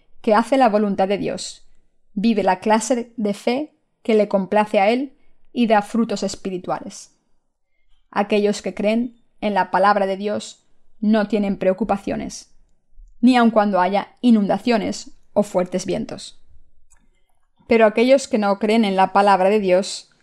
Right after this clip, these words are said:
el evangelio del agua y el espíritu, caen cuando hay inundaciones o fuertes vientos y su caída es grave. Esto se debe a que su fe en Dios se funda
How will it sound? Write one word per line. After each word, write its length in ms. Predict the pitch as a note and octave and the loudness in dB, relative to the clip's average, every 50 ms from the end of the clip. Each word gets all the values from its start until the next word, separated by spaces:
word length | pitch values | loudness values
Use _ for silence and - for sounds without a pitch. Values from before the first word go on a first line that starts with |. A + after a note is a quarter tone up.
| _ _ _ _ _ _ | _ _ _ _ _ _
el 160 | - G#3 G#3 | -2 2 4
evangelio 520 | G3+ F#3+ G3 G3 G3+ - - A3+ A3+ G#3 F3+ | 6 6 6 4 2 0 0 2 2 2 4
del 140 | F3+ F3+ F#3 | 4 4 4
agua 180 | F#3 F#3 F#3 | 4 4 2
y 60 | F#3+ | 2
el 80 | G3 G#3 | 0 0
espíritu, 560 | G#3+ - - - G#3 G3 F#3+ - A3 G#3 A#3 - - _ _ _ _ _ _ _ _ _ _ | -2 -2 -4 -6 -6 -6 -6 -6 -6 -8 -8 -10 -16 _ _ _ _ _ _ _ _ _ _
caen 360 | - - G#3+ G3+ G#3 A3 A3+ | -2 0 0 2 2 0 -2
cuando 420 | A3 - A#3 G#3+ G3 G3 F#3 F#3 F#3 | -2 0 0 0 0 0 2 2 2
hay 120 | F#3 F#3 | 2 2
inundaciones 760 | G3 G3+ G#3 G3+ G3+ G#3+ - - G#3+ F#3 F#3 F3+ G#3+ - - | 0 -2 -2 0 -2 -2 -2 -2 -4 -2 -2 -4 -6 -6 -6
o 60 | G3+ | -8
fuertes 460 | - - - G3 F#3+ G3 - G3+ G3 | -6 -4 -2 -2 -2 -2 -4 -6 -4
vientos 640 | - G#3 G3 F#3 F3 - F3 F3+ F3+ - - - _ - | -4 -4 -4 -4 -4 -4 -4 -4 -4 -8 -12 -20 _ -4
y 120 | B3 A#3 | -4 -4
su 180 | - - B3 A#3 | -2 -4 -6 -2
caída 400 | - G3 E3+ F3+ F#3 F#3+ E3 E3+ | 0 0 0 0 0 0 -2 -2
es 100 | F#3+ - | -2 -4
grave. 400 | D#3 D#3+ D3+ - - - - _ _ - _ _ _ _ _ _ _ _ _ _ _ _ _ _ _ - | -4 -6 -6 -6 -10 -14 -18 _ _ -20 _ _ _ _ _ _ _ _ _ _ _ _ _ _ _ -2
Esto 300 | G3+ G#3+ G#3+ - - A3+ | 0 0 0 0 -2 -2
se 120 | - A3+ | 0 2
debe 220 | G#3+ A3 G#3 G#3 G#3 | 2 2 4 4 2
a 100 | G3+ G3 | 2 2
que 100 | - A3 | 0 -2
su 140 | - - A3+ | -2 -2 -4
fe 240 | - - G#3+ G#3 | -2 -2 -2 0
en 120 | G#3 G#3 F3+ | 0 -2 -2
Dios 240 | F3 E3+ F3 F#3+ - | -2 -2 -2 -4 -6
se 280 | - - - - G#3+ | -10 -10 -6 -6 -6
funda 540 | G#3 - B3+ B3 A#3 F#3+ F3 F#3 - - | -4 -2 0 0 2 2 0 -2 -4 -6